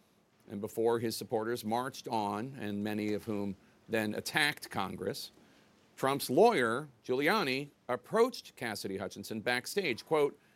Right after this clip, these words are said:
"Rudy wraps one arm around my body,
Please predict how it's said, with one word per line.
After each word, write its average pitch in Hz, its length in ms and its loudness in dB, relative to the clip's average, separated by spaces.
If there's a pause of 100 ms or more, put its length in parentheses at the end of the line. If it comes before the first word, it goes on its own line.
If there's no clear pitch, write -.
(580)
"Rudy 233 460 4
wraps 160 460 0
one 139 300 0
arm 160 400 -4
around 139 320 -4
my 123 160 -2
body, 117 480 0